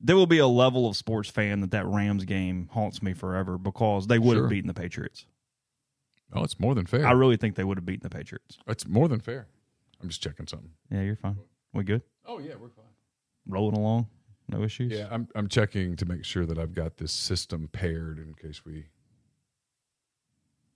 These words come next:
Speaker 1: For calls?
Speaker 2: Yeah, I think I'm, I, I think I'm actually connected.
Speaker 1: Really?
Speaker 2: You know,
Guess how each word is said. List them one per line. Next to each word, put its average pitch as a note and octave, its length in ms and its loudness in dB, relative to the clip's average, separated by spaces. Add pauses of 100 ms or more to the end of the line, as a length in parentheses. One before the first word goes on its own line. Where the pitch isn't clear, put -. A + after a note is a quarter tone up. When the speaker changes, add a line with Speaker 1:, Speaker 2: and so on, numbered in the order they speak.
(1040)
Speaker 1:
For A2 120 -2
calls? A2 400 -2 (440)
Speaker 2:
Yeah, C3 200 -4 (260)
I G#2+ 40 -6
think C#3+ 220 -4
I'm, B2+ 100 -4 (120)
I, G2 200 -2
I G#2 40 -6
think A#2+ 180 -2
I'm F#2+ 80 -2
actually F2 260 -4
connected. E2+ 420 -4 (220)
Speaker 1:
Really? E3+ 180 -2 (2000)
Speaker 2:
You D#3+ 100 2
know, D3 360 4